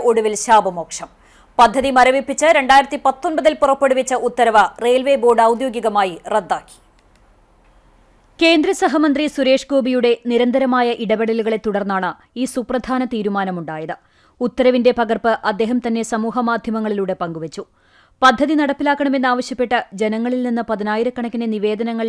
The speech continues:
ലഭിച്ചിരുന്നതായി സുരേഷ് ഗോപി പറഞ്ഞു. ഫെബ്രുവരി ഒന്നിന് കേന്ദ്ര ബജറ്റ് അവതരിപ്പിക്കാനിരിക്കെ ഈ തീരുമാനമുണ്ടായത് പദ്ധതിക്ക് വലിയ ഊർജ്ജമാകും.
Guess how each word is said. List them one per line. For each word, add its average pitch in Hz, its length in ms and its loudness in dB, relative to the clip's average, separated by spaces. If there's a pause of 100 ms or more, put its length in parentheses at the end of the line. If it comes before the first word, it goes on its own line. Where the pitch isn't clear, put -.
ലഭിച്ചിരുന്നതായി 196 680 -6 (340)
സുരേഷ് 226 320 0
ഗോപി 190 240 -4
പറഞ്ഞു. 160 280 -10 (560)
ഫെബ്രുവരി 302 420 2
ഒന്നിന് 269 300 0 (180)
കേന്ദ്ര 240 340 0
ബജറ്റ് 247 280 -4
അവതരിപ്പിക്കാനിരിക്കെ 214 840 -2 (400)
ഈ 254 120 0
തീരുമാനമുണ്ടായത് 240 920 -2 (180)
പദ്ധതിക്ക് 214 440 -2
വലിയ 208 300 -2
ഊർജ്ജമാകും. 170 600 -6